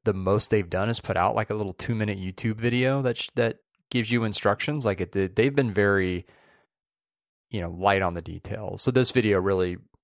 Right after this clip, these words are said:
know, provides those details, which is awesome. And, but then the other thing that it does is it really highlights what's kind of what, what w-, works well and what i-,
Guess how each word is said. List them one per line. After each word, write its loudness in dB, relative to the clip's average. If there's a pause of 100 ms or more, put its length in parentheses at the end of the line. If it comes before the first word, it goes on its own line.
know, -8
provides 2
those -4
details, -8
which -8
is -6
awesome. -6 (880)
And, 4
but 6
then 4
the 8
other 8
thing 4
that 2
it -2
does 2
is 2
it 0
really 6 (800)
highlights 4 (800)
what's 0
kind 0
of 0
what, 0
what 0
w-, -12 (260)
works 0
well 0
and -6
what 2 (280)
i-, -12